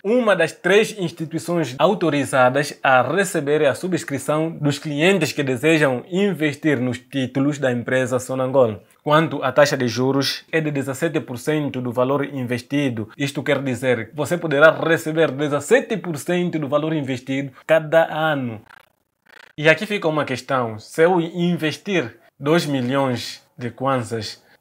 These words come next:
quanto irei ganhar anualmente? Contando que anualmente eu poderei receber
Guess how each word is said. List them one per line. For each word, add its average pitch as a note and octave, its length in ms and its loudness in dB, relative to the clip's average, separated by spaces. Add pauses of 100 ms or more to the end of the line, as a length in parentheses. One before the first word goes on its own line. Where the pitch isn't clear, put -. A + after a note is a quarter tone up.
quanto F3 380 0
irei C3+ 300 0
ganhar C3 640 0 (120)
anualmente? B2 800 -2 (420)
Contando C#3 600 2
que C#3+ 240 -2 (200)
anualmente D3+ 560 0
eu D3+ 100 -2
poderei C#3+ 380 0
receber C#3+ 680 2